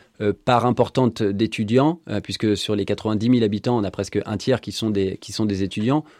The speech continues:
font qu'on n'est pas sur une ville qui est, euh, qui est riche. Après, je crois que l'enjeu de développement économique, d'activité économique, il doit pas se réduire à l'échelle de Poitiers, puisque,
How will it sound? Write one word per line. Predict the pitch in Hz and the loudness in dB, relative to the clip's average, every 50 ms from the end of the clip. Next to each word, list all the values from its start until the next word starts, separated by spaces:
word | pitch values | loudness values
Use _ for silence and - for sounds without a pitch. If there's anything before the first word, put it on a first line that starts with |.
| _ | _
font | - - 147 139 | -6 -2 0 0
qu'on | - 123 | 2 2
n'est | 113 107 | 2 2
pas | 101 - 151 | 4 4 2
sur | 131 - - 110 107 | 2 2 0 -2 0
une | 104 | 0
ville | 101 107 120 110 | 0 0 -2 -2
qui | 107 - 110 107 101 | -2 -2 0 2 2
est, | 101 | 2
euh, | 98 90 - | 2 0 -4
qui | - - 113 110 | -6 -2 0 2
est | 107 | 2
riche. | 101 98 92 - - _ _ _ _ - | 2 0 -4 -6 -10 _ _ _ _ 0
Après, | - 113 - - 143 151 | 0 0 2 2 2 2
je | 131 - | 2 2
crois | 127 120 | 0 0
que | - 117 | 0 0
l'enjeu | 117 107 104 131 | -2 0 0 0
de | 120 113 104 | 0 0 0
développement | 95 117 113 110 117 110 107 117 113 | 0 0 0 2 0 0 0 0 -2
économique, | 107 - 117 110 113 113 117 123 123 - | 0 0 0 2 2 2 2 2 0 0
d'activité | 120 113 110 110 - - 110 113 101 - 117 | 0 -2 -2 -2 -2 -4 -2 -2 0 0 0
économique, | 113 - 113 110 110 120 135 143 - - _ _ _ _ - | 0 0 0 0 2 2 2 2 0 -4 _ _ _ _ -4
il | 110 | 0
doit | 110 110 107 | 2 2 2
pas | - 127 120 | 4 2 0
se | - | 2
réduire | - 123 107 107 110 104 | 0 0 0 2 2 2
à | 104 | 2
l'échelle | 104 101 - - 107 101 | 2 2 0 0 -2 0
de | 104 | -2
Poitiers, | 101 - - 104 - - 117 110 - - - - _ _ _ | -2 0 -2 -4 -2 -2 -6 -6 -8 -12 -20 -20 _ _ _
puisque, | - 110 - - - | -6 -4 -2 0 0